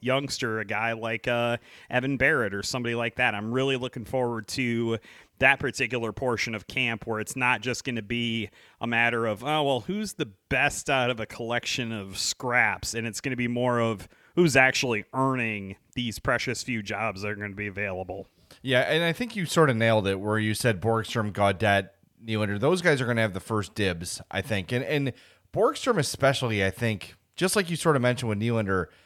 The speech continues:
Speaker 2: I think he's gonna get every opportunity to ne-, to make the team. Right, like, it's
Speaker 1: I mean, he was the centerpiece of that
Speaker 2: Yes.
Speaker 1: trade when they got him.
Speaker 2: And I feel like he almost has to kind of lose the job.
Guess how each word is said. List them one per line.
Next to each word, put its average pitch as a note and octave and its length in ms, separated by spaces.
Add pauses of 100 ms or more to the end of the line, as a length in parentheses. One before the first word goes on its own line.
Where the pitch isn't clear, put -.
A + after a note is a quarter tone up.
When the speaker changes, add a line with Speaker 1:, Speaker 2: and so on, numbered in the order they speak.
(260)
Speaker 2:
I F3+ 100
think C4 180
he's F#3 200
gonna F3 180
get C3 120
every C3 260
opportunity G#2+ 640
to A2+ 220
ne-, G#2 140 (160)
to B2 120
make A2 220
the G2 80
team. E2+ 400 (320)
Right, B2 180
like, C3 320
it's C#3 240
Speaker 1:
I - 20
mean, E3+ 140
he G3+ 100
was A3+ 160
the D3 100
centerpiece E3 680
of B2 100
that A#2+ 40 (100)
Speaker 2:
Yes. F2+ 100
Speaker 1:
trade F3 440
when A2+ 180
they G2+ 100
got A2 420
him. D2+ 160
Speaker 2:
And C#3 140
I C3+ 80
feel F#3 160
like E3+ 100
he F3+ 260
almost D3 360
has C3 200
to B2 120
kind B2 280
of F#2+ 120
lose A2+ 420
the D3 140
job. D#3 500